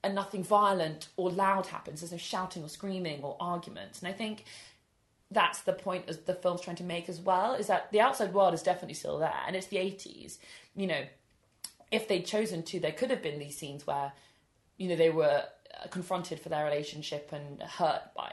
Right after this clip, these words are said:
it, hurt by these people who wanted to hurt them and didn't like their relationship. But there's this idyllic bubble that they live in where this doesn't happen,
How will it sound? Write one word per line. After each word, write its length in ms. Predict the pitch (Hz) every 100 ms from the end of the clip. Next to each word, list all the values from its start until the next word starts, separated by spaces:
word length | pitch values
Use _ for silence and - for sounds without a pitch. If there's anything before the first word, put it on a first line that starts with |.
| -
it, 160 | - -
hurt 220 | 175 -
by 160 | 160 151
these 160 | 151
people 400 | - 156 - 143 147
who 100 | 147
wanted 280 | 151 - -
to 60 |
hurt 220 | 160 160 -
them 220 | 147 143 147
and 100 | 147
didn't 380 | 156 - 147
like 240 | 165 170 -
their 80 | 147
relationship. 480 | 170 - 165 190 185
But 200 | - - - -
there's 160 | 214 -
this 100 | 175
idyllic 320 | 208 185 -
bubble 300 | 214 170 156
that 100 | -
they 100 | 160
live 160 | 185
in 60 | 175
where 100 | 151
this 100 | 151
doesn't 260 | 175 165 -
happen, 420 | - - 262